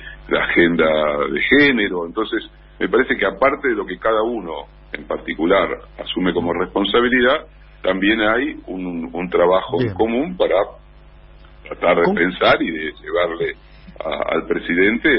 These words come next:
Speaker 1: algunas de las ideas que, que construimos, ¿no?
Speaker 2: Y, y vos, eh, si me podés contar o nos podés contar, co-, ha-,
Speaker 1: Sí.
Speaker 2: ¿hablás con frecuencia con el presidente? Por ejemplo, la semana pasada
Speaker 1: Sí.
Speaker 2: tuviste la oportunidad de, de, de conversar con él, de acercarle
Speaker 1: Sí.
Speaker 2: tus ideas.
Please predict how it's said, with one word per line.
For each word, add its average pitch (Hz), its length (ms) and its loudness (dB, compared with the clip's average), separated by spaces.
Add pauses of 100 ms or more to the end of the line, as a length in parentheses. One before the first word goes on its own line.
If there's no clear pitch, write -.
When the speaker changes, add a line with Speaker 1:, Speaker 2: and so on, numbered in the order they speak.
Speaker 1:
algunas 80 340 -4
de 78 80 -10
las - 180 -6
ideas 82 320 0
que, - 240 -14 (540)
que - 280 -10
construimos, 98 720 0
¿no? 98 180 -8 (240)
Speaker 2:
Y, 180 300 2
y 185 60 -4 (200)
vos, 185 260 4 (300)
eh, 131 380 0 (360)
si - 140 -4
me 110 140 2
podés 127 260 4
contar 170 500 2
o 131 60 0
nos 120 140 -4
podés 113 240 -4
contar, 160 400 0 (360)
co-, - 160 -12 (120)
ha-, 104 220 -12
Speaker 1:
Sí. - 120 -4
Speaker 2:
¿hablás 156 220 4
con 143 200 -2
frecuencia 180 540 2
con 139 120 2
el 127 140 0
presidente? 143 440 2
Por 117 100 -2
ejemplo, 123 220 -2
la 110 120 0
semana 123 280 0
pasada 156 720 0 (100)
Speaker 1:
Sí. 95 220 4
Speaker 2:
tuviste 127 260 -2
la 135 60 4
oportunidad 127 600 0
de, 127 200 0
de, 113 180 -6 (380)
de 117 140 -2
conversar 127 560 2
con 131 180 2
él, 185 300 4
de 147 120 2
acercarle 127 460 0
Speaker 1:
Sí. 101 80 -12
Speaker 2:
tus 117 200 -8
ideas. 165 300 2